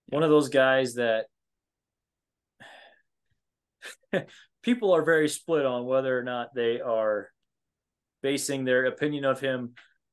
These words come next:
strictly on the way he has played in his entire college career or, like, his potential, which they see is, is clearly evident. Looking at their, the rest of their team, they, they lost two really good receivers,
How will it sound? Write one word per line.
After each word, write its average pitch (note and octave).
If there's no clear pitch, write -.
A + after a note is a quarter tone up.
strictly D3+
on B2+
the B2
way C3
he C3
has A#2
played C3+
in A#2
his A2
entire C3+
college C3+
career C3+
or, A2+
like, G#2
his A2
potential, A2
which G2+
they G#2
see G2+
is, C#3+
is G#3
clearly E3
evident. A#2
Looking A#3+
at A3
their, E3
the F3
rest G3
of -
their F3
team, F#3
they, E3
they F3
lost G3+
two G#3+
really F3+
good D#3
receivers, D#3